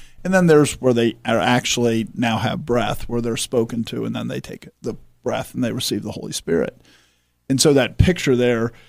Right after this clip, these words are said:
is, even the picture of being born again is embedded in that,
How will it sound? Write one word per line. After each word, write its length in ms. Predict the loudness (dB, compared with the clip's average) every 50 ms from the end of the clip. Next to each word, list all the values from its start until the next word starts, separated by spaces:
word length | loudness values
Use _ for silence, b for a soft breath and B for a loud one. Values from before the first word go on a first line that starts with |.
| b b b _
is, 360 | 2 4 4 4 4 2 -2 -2
even 320 | 0 0 2 2 4 4
the 80 | 4 4
picture 320 | 2 2 0 0 0 -2
of 60 | 0
being 180 | 2 4 2 4
born 240 | 4 4 4 4 4
again 280 | 2 2 0 -2 -2 -2
is 400 | 2 4 6 6 6 4 0 -4 B B B B 2
embedded 640 | 4 4 4 4 4 6 6 6 6 6 6 4 4
in 200 | 2 2 2 0
that, 340 | 0 -2 -4 -6 -10 -12